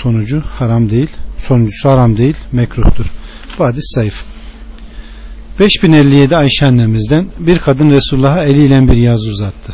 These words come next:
Aleyhissalatü vesselam elini kapattı, yazıyı almadı. Bunun üzerine kadın, "Ya Resulullah, sana bir yazı uzattım, almadın." dedi. Aleyhissalatü vesselam, "Bilemedim, uzanan kadın eli midir yoksa erkek eli mi?"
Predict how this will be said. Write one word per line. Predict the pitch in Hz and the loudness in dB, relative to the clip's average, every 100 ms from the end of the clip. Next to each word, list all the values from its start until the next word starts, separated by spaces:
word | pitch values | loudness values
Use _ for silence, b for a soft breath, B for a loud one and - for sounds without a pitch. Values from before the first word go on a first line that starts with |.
| - | -14
Aleyhissalatü | 147 143 - 147 143 - | -6 -6 -2 2 2 0
vesselam | 120 - 139 160 | 0 2 0 0
elini | 139 127 127 | 0 2 0
kapattı, | - 120 - 107 - | -2 -2 -2 -2 -4
yazıyı | 160 127 107 127 120 | 0 0 0 0 0
almadı. | 107 98 92 - | 0 -4 -6 -6
Bunun | 139 156 | 0 2
üzerine | 123 123 120 | 2 2 0
kadın, | - 120 143 175 B B B B B B B B B B - | -2 -4 -4 -6 B B B B B B B B B B 0
"Ya | 156 170 | 4 4
Resulullah, | 135 - 117 131 | 4 2 0 0
sana | 139 143 151 143 | 0 2 2 2
bir | |
yazı | 131 135 135 | 4 2 2
uzattım, | 131 113 107 120 | 0 -2 -4 -2
almadın." | 120 127 117 101 101 98 | 0 2 0 -2 -4 -6
dedi. | 90 92 - - - - - | -6 -4 -6 -6 -20 -12 -4
Aleyhissalatü | 135 - 143 147 - | -2 0 2 0 2
vesselam, | 127 - 135 147 | 2 2 2 2
"Bilemedim, | 131 143 131 104 101 - - | 4 4 4 2 -4 -8 -10
uzanan | 143 127 135 147 | -4 0 2 2
kadın | 151 - 127 143 | 0 -2 0 2
eli | 127 120 | 4 2
midir | 120 151 | 2 2
yoksa | 131 120 - | 2 0 -2
erkek | 139 117 131 - | -6 -4 -4 -4
eli | 110 | -6
mi?" | 104 | -4